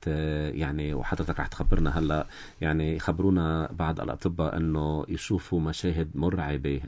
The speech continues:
قبل ما ينعمل صورة الأشعة، وحتى، آه،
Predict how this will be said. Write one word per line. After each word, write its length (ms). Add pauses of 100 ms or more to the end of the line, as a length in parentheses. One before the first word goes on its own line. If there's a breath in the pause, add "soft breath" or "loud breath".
قبل 220
ما 100
ينعمل 400
صورة 320
الأشعة، 680 (340 loud breath)
وحتى، 460
آه، 1300